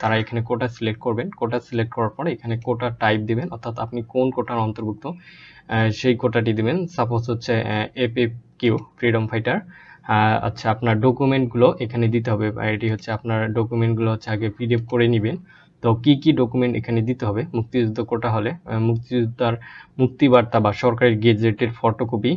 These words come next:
মুক্তিযুদ্ধ মন্ত্রণালয় কর্তৃক, আহ, মূল সনদপত্রটি, তারপর, আহ, ক্ষুদ্র নৃগোষ্ঠীর জন্য এই দুটি এবং হরিজন, আহ, বাকি যে, যে কোটাগুলো রয়েছে সেই, সেই কোটাগুলোর, আহ, তথ্যগুলো দিতে হবে। তারপর বলছে একাধিক ডকুমেন্ট স্ক্যান করে ফাইল সিগনা-,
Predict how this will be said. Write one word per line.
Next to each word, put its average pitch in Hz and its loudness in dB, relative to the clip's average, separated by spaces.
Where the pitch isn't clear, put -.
মুক্তিযুদ্ধ 117 0
মন্ত্রণালয় 113 2
কর্তৃক, 113 -2
আহ, 107 -4
মূল 127 6
সনদপত্রটি, 113 -2
তারপর, 120 4
আহ, 117 2
ক্ষুদ্র 131 -2
নৃগোষ্ঠীর 120 0
জন্য 113 0
এই 113 0
দুটি 117 0
এবং 110 -2
হরিজন, 117 0
আহ, 143 -2
বাকি 117 2
যে, 127 2
যে 120 -2
কোটাগুলো 117 0
রয়েছে 110 -4
সেই, 127 -2
সেই 117 -4
কোটাগুলোর, 113 0
আহ, 107 0
তথ্যগুলো 117 4
দিতে 120 -2
হবে। 113 2
তারপর 120 2
বলছে 131 2
একাধিক 123 0
ডকুমেন্ট 131 2
স্ক্যান 117 -2
করে 131 -2
ফাইল 120 2
সিগনা-, 135 0